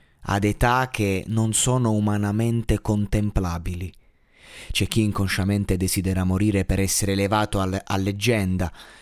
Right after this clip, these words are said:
e poi c'è chi invece muore davvero, lasciando il vuoto attorno a sé. King Von, classe millenovecentonovantaquattro, muore qualche ora fa in un nightclub ad Atlanta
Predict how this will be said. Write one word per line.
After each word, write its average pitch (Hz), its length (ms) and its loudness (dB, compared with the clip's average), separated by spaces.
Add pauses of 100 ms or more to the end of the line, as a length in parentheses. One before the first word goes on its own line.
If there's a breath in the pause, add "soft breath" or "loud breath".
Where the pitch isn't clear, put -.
(180 loud breath)
e 110 100 0
poi 135 160 4
c'è 123 220 2
chi 110 240 2
invece 104 680 2
muore 113 300 2
davvero, 95 580 0 (600 soft breath)
lasciando 110 480 2
il 107 80 4
vuoto 104 360 2
attorno 98 380 0
a 95 60 0
sé. 87 400 -2 (840 loud breath)
King 151 280 4
Von, 95 720 2
classe 110 400 2
millenovecentonovantaquattro, 98 1800 0 (320 loud breath)
muore 117 280 4
qualche 117 360 2
ora 110 180 2
fa 85 340 -2 (220 loud breath)
in 98 100 0
un 104 120 2
nightclub 101 600 0
ad 92 120 0
Atlanta 87 720 -2